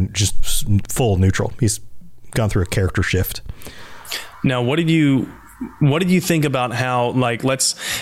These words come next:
Speaker 2: and I think this is an important distinction that we're gonna make in these character episodes,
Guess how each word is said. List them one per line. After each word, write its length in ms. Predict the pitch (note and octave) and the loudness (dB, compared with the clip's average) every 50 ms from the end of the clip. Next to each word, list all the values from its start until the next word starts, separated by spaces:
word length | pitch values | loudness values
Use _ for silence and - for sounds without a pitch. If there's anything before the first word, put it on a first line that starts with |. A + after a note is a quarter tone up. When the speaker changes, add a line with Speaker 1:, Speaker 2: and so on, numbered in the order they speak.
| - - | -6 -4
Speaker 2:
and 100 | A#2 A#2 | -4 -2
I 100 | A#2 B2 | -2 -2
think 180 | D3 C#3+ C3 | -2 -2 0
this 100 | B2+ B2+ | 0 0
is 80 | B2 B2+ | 0 0
an 80 | B2 | 0
important 360 | A2+ A2 - - B2 A#2+ A2+ A2+ | 0 0 0 0 0 0 0 0
distinction 480 | A2+ - - B2+ B2 A#2+ - C3+ B2 | 0 0 0 0 0 0 0 0 0
that 120 | A2+ G#2+ G#2+ | 0 0 0
we're 120 | A2+ A2+ | 0 0
gonna 120 | A2 G2 | 0 0
make 500 | F#2 F#2+ G2 G#2+ B2 B2 - - - - | 0 0 0 0 -2 -2 -4 -8 -6 -4
in 140 | - D#3+ D3+ | -2 0 2
these 220 | D3 C#3+ C#3+ B2+ - | 2 2 2 0 0
character 400 | - C#3+ C#3 D3 C#3+ - D3+ C#3 | 0 0 0 0 0 0 0 0
episodes, 580 | C#3 - D3 - - D3 D3+ D3+ D#3+ - - | 0 0 0 0 2 2 2 2 0 -2 -4